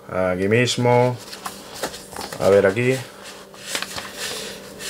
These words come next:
Bueno, aquí, por ejemplo, tenemos, eh, las catacumbas de la grieta neblinosa. Aquí lo estáis viendo, ¿no?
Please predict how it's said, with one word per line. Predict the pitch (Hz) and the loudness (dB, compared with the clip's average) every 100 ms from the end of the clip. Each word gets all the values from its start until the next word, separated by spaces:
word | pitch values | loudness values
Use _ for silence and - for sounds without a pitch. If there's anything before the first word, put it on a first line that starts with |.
| - - | -4 8
Bueno, | 156 135 135 | 10 10 8
aquí, | 131 165 | 6 8
por | 170 156 | 10 10
ejemplo, | 165 170 175 185 185 - | 10 8 12 10 10 8
tenemos, | 139 143 135 113 - - - | 8 10 8 6 4 0 0
eh, | 120 117 113 110 107 107 107 107 107 104 - - - - - - - | 6 8 12 12 12 10 6 4 -2 -4 -8 -18 -14 -14 -14 -8 6
las | 135 131 | 8 8
catacumbas | - 147 151 202 220 208 214 214 196 - - - - - - - - - - - - - - - - - | 8 10 10 12 12 12 12 12 8 2 -2 -4 -10 -16 -20 -18 -16 -16 -16 -18 -14 -14 -14 -14 -12 2
de | 127 135 | 10 12
la | 135 131 | 12 10
grieta | 135 143 160 170 175 175 - - - | 6 6 8 8 8 8 6 -2 4
neblinosa. | 131 123 123 131 120 98 87 - - - - - - - | 6 8 8 8 8 4 -2 -8 -18 -20 -20 -20 -4 4
Aquí | 110 117 | 6 10
lo | 139 | 10
estáis | 123 107 85 | 10 6 4
viendo, | 90 80 92 | 0 0 2
¿no? | 185 | 2